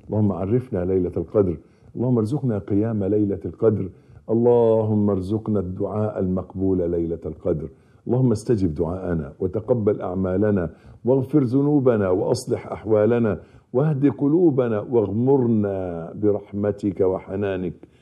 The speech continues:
يا حي يا قيوم، آمين". إخوتي،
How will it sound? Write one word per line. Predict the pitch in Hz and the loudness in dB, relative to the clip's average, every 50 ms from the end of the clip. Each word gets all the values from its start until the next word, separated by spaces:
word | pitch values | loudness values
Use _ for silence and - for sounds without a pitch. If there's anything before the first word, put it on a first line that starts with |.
| _ _ - | _ _ 0
يا | 110 104 | 0 0
حي | 92 - - 107 98 90 90 | 0 2 2 2 2 4 2
يا | 85 82 | 0 -2
قيوم، | - - 82 82 82 80 - - - | -2 -4 -4 -4 -4 -4 -6 -6 -4
آمين". | 92 82 78 69 65 - _ _ _ _ _ - - _ _ _ _ _ _ _ _ _ _ _ _ - _ _ _ - _ _ _ _ _ _ _ _ - | -4 -4 -4 -6 -10 -14 _ _ _ _ _ -20 -20 _ _ _ _ _ _ _ _ _ _ _ _ -20 _ _ _ -20 _ _ _ _ _ _ _ _ -14
إخوتي، | - - 127 123 - 110 101 95 90 - | -4 -2 0 0 2 4 4 4 4 2